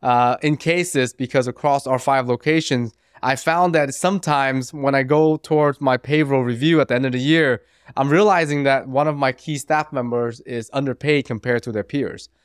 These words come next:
Uh, I'm not talking about total compensation here because bonuses are different depending on performance of each location. I'm just talking about base pay, right? I'm talking about their salary. Um,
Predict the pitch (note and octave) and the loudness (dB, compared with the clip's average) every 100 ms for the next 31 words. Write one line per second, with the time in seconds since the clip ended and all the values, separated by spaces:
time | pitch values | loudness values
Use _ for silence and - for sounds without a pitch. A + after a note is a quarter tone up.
0 | _ _ - A2+ A2+ C3 D#3 D#3 E3 E3 | _ _ -4 -2 0 0 0 0 -2 -2
1 | C3+ B2+ B2 - D3 C3+ A#2 B2+ B2 A2+ | -2 0 0 -2 -4 -4 -2 -4 -4 -2
2 | C#3 D3 B2+ A2 G#2 G#2+ A2 A2 C3+ C3+ | -2 -2 -4 -6 -6 -6 -6 -2 0 -2
3 | A#2 A2+ G#2+ C#3+ - A2+ G#2+ A2 B2+ A#2+ | -6 -6 -2 -2 -2 -6 -6 -6 -6 -4
4 | A2 - - D3 E3 C3+ A2+ - _ _ | -6 -10 -4 2 2 2 0 -6 _ _
5 | _ - B2 C#3+ C3+ B2+ A2 D3 D3+ B2+ | _ -6 -2 -2 0 0 0 0 0 -2
6 | A2+ C3+ D3 E3+ - D3+ D3+ C3 A#2 F#2+ | -2 -2 -4 -6 -2 -2 0 -2 0 -2
7 | A2+ C3 B2+ - B2+ G#2+ - _ _ _ | 0 0 0 -4 -2 -2 -4 _ _ _
8 | _ - G#2+ A#2+ A2 B2 B2+ B2+ A#2+ A2 | _ -4 -2 -2 -4 -2 -2 0 -2 -2
9 | G#2+ - B2 A#2+ G#2 - - _ _ _ | -2 0 2 2 -2 -8 -16 _ _ _
10 | _ A2 G#2+ G#2 G2+ | _ 0 0 0 -6